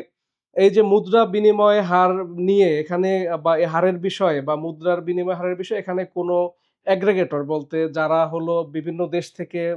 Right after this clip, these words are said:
প্রবাসীদের কাছ থেকে টাকা, আহ, তাদের অর্থগুলো সংগ্রহ করে একত্র করে যখন বাল্ক আকারে অর্থাৎ একত্রিত করে যখন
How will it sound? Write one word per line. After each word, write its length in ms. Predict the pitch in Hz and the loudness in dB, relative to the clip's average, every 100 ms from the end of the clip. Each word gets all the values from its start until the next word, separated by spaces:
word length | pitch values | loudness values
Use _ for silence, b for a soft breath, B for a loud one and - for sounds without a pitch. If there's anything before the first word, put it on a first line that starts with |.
| 147 | -8
প্রবাসীদের 380 | 180 170 175 180 | -6 -6 -6 -8
কাছ 120 | 175 - | -8 -12
থেকে 260 | 175 180 175 170 | -12 -8 -6 -6
টাকা, 200 | 175 160 156 | -10 -10 -12
আহ, 420 | 143 127 151 151 | -12 -10 -8 -8
তাদের 220 | 156 156 170 - - | -8 -8 -8 -12 -12
অর্থগুলো 400 | - - 196 185 | -12 -8 -6 -6
সংগ্রহ 480 | - 208 208 240 247 | -2 0 4 4 4
করে 160 | 277 | 2
একত্র 300 | 262 214 214 240 | 2 0 0 0
করে 160 | 254 233 | 2 2
যখন 180 | 220 196 | 0 2
বাল্ক 240 | 165 190 208 | 2 2 2
আকারে 240 | 185 160 | -2 -4
অর্থাৎ 200 | 147 156 170 | -6 -6 -4
একত্রিত 400 | 180 202 190 202 | -4 -6 -8 -8
করে 200 | 170 220 | -4 -2
যখন 260 | 208 185 | -2 -2